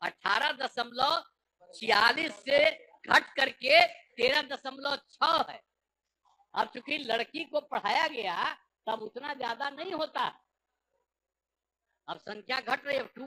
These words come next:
पॉइंट नाइन पर आ गए, तो उसका फायदा न हो रहा है जी। अब धीरे धीरे और आगे बढ़ेगा। अगला बार जब सर्वे होगा, तब देखिएगा, जो अगला बार होगा जब गणना, तब उसके बाद अगर देश भर में जनगणना कर लेंगे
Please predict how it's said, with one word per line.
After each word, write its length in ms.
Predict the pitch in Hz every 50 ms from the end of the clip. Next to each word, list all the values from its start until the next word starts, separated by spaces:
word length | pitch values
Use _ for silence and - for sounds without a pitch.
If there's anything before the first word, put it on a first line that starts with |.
| 247 _
पॉइंट 240 | - 262 262 262 262 _ 233
नाइन 300 | 240 254 277 294 294 269
पर 160 | - 277 269
आ 120 | 262 254
गए, 280 | 240 214 185 143 107 - _ _ _ _ _ _ _ _ _ _ _ _ _ _ _ -
तो 60 | 185
उसका 240 | 185 - - - 240
फायदा 520 | - _ _ - 170 180 185 - 269 320
न 60 | 349
हो 200 | 339 285 214 190
रहा 120 | 170 156 143
है 100 | 139 135
जी। 380 | - - 226 - - - _ _ _ _ _ _ -
अब 200 | 165 185 190 - -
धीरे 240 | - 170 208 269 269
धीरे 260 | 262 214 247 254 262
और 160 | 269 262 247
आगे 360 | 214 185 185 185 196 220 269 285
बढ़ेगा। 380 | 269 - 233 220 240 240 247
अगला 360 | 233 220 214 202 220 254 277
बार 240 | 285 269 262 254 247
जब 160 | 233 254 226
सर्वे 380 | 214 _ - 220 220 220 233 - 202 -
होगा, 420 | 190 185 160 156 143 147 170 226 269 - _ _ _ _ _ _ _ _ -
तब 140 | 202 196 _ -
देखिएगा, 800 | 196 196 - _ - 254 302 302 277 240 190 170 233 - 262 311 - - _ _ _ _ _ _ _ _ _ _ _
जो 60 | - 175
अगला 280 | 180 180 190 247 302 294
बार 180 | 269 262 240
होगा 280 | 196 214 220 208 214 208 196 _ _ _ _ _ _ _
जब 300 | 208 220 208 _ 220 190 170
गणना, 360 | 190 190 180 165 156 165 208 262 - _ _ _ _ _ _ _ _ _ _ -
तब 180 | 214 254 254 -
उसके 240 | - - _ - 226
बाद 420 | - - - - 190 247 311 - -
अगर 220 | - - - 185 -
देश 300 | - - 226 269 - -
भर 200 | 220 226 220 226
में 160 | 233 - -
जनगणना 500 | - 190 196 202 190 208 226 247 262 262
कर 240 | 240 - 226 214 220
लेंगे 420 | 196 170 143 120 101 113 165 -